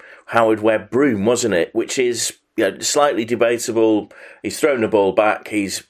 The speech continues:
shown dissent, so he gets a booking. And the referees thought, you know, on the balance of it, he shouldn't really be sent off for those two offences. Now, that's what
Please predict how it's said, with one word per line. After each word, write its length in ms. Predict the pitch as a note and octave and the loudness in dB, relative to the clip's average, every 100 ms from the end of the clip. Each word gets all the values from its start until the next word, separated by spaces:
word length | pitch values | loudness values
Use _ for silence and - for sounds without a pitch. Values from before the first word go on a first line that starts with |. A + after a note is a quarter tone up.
| - | -18
shown 400 | - - B2+ A2+ | -8 -2 -2 -2
dissent, 520 | G2 - G#2+ G#2 - | -4 -2 -2 -2 -8
so 120 | - | -6
he 60 | F2 | -2
gets 260 | A#2+ - G2 | -2 -4 -6
a 20 | |
booking. 580 | G2+ F#2+ G2 F#2 F2 - - - - - | -4 -4 -4 -6 -6 -14 -20 -20 -20 -8
And 140 | F#2+ G2+ | -4 0
the 60 | |
referees 540 | A#2 C#3 A2 G#2 F#2+ - | 0 0 0 0 -2 -2
thought, 440 | G#2+ G2+ G2 - _ _ _ _ _ - | 2 4 2 0 _ _ _ _ _ -6
you 80 | G2+ | -2
know, 80 | |
on 180 | - C3 | 2 2
the 60 | B2+ | 2
balance 460 | C3 A#2+ A2+ G2+ - | 2 2 0 0 -2
of 160 | F#2 | 2
it, 240 | G#2 G2+ _ _ _ - | 2 0 _ _ _ -8
he 160 | C3 | -4
shouldn't 260 | A2+ C3+ A2+ | -2 -2 0
really 200 | G#2 G#2 | 0 0
be 100 | G2 | -2
sent 380 | - G2+ F#2+ A#2 | -2 -2 0 0
off 180 | F#2+ - | 0 -2
for 120 | G2 | -2
those 260 | F#2+ F2+ | 0 -2
two 140 | - F#2+ | -4 -2
offences. 600 | G2 E3 C#3 - - - | -2 -2 -4 -4 -4 0
Now, 320 | C#3 C#3 - _ - - - _ _ _ _ _ - | 2 2 -2 _ -20 -20 -20 _ _ _ _ _ -14
that's 400 | B2 D#3 E3 - | -4 -2 -2 -4
what 260 | B2+ B2 | -2 -2